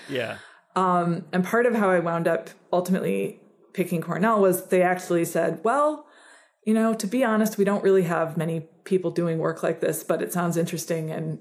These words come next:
Speaker 2: you know, we'll help you explore it or figure it out if
Speaker 1: Huh.
Speaker 2: it's what, what you wind up doing." And I thought that was actually a really, you know, generous attitude and, you know, realistic, <laughs> not overselling it.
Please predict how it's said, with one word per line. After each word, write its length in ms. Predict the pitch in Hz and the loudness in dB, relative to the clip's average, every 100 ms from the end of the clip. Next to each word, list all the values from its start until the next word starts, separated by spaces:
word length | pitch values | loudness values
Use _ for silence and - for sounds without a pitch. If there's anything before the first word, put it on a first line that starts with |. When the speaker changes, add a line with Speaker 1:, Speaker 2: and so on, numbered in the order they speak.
| - | -6
Speaker 2:
you 100 | 170 | -6
know, 140 | - | -4
we'll 160 | 160 156 | -4 -2
help 180 | 160 - | -2 -4
you 140 | 156 | -4
explore 440 | 156 - 156 - | -6 -8 -6 -4
it 100 | - | -4
or 60 | - | -4
figure 280 | - 147 147 | -6 -6 -4
it 100 | - | -4
out 200 | - - | -4 -2
if 80 | 427 | -2
Speaker 1:
Huh. 80 | |
Speaker 2:
it's 100 | 415 | -2
what, 220 | - - - | -6 -12 -8
what 160 | 170 | -6
you 100 | 165 | -4
wind 220 | 165 - - | -4 -6 -8
up 80 | |
doing." 340 | - 359 226 180 | -2 0 2 0
And 80 | 180 | 0
I 80 | 190 | 0
thought 180 | 233 226 | 0 0
that 160 | 196 | 0
was 140 | 185 180 | 0 0
actually 320 | 165 - 165 | -2 -2 -2
a 60 | |
really, 440 | 160 165 165 160 - - - - _ _ - | 0 0 0 -2 -6 -20 -20 -20 _ _ -2
you 120 | 196 | 0
know, 140 | 170 165 | 0 -2
generous 540 | 160 165 165 160 165 | -2 -2 0 -2 -4
attitude 680 | 151 151 160 180 160 156 151 | -4 -2 -2 0 0 0 0
and, 320 | 156 160 180 - _ _ - | -2 -6 -10 -16 _ _ -6
you 80 | |
know, 120 | 247 - | -4 0
realistic, 840 | 202 269 185 190 - 247 320 - 208 | 2 6 6 4 2 2 2 -2 0
<laughs> 0 | |
not 200 | 226 - | 0 2
overselling 720 | 202 190 247 - 202 185 175 | 2 4 2 2 0 0 0
it. 220 | 180 180 | 0 -2